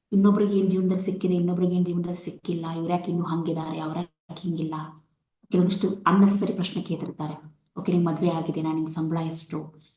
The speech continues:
ನಿಮ್ ಮಕ್ಳಾಗಿದೆನಾ? ಓಕೆ, so ಹಿಂಗೆಲ್ಲ ಏನ್ ಗೊತ್ತಾ, ನಾನ್ ಒಂದ್ ಮಾತು ಹೇಳ್ತೀನಿ, ಆ, so ನೀವ್ ಈ ರೀತಿ ಏನ್ ಯೋಚನೆ ಮಾಡ್ತೀರಾ, ಇವ್-, ಇವ್ ನಿಮ್ ಮಾತುಗಳು, ಮಾತುಗಳ ಹೊರಗ್ ಬರ್ತವೆ. ಇನ್ನೊಬ್ಬರ ಲೈಫ್ ಬಗ್ಗೆ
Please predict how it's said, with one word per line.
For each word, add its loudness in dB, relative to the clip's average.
ನಿಮ್ 2
ಮಕ್ಳಾಗಿದೆನಾ? -4
ಓಕೆ, -10
so -2
ಹಿಂಗೆಲ್ಲ 8
ಏನ್ 8
ಗೊತ್ತಾ, 0
ನಾನ್ 6
ಒಂದ್ 2
ಮಾತು 2
ಹೇಳ್ತೀನಿ, -4
ಆ, 4
so 2
ನೀವ್ 6
ಈ 4
ರೀತಿ 4
ಏನ್ 8
ಯೋಚನೆ 6
ಮಾಡ್ತೀರಾ, 4
ಇವ್-, 2
ಇವ್ 8
ನಿಮ್ 8
ಮಾತುಗಳು, 2
ಮಾತುಗಳ 0
ಹೊರಗ್ -4
ಬರ್ತವೆ. -14
ಇನ್ನೊಬ್ಬರ 8
ಲೈಫ್ 4
ಬಗ್ಗೆ -4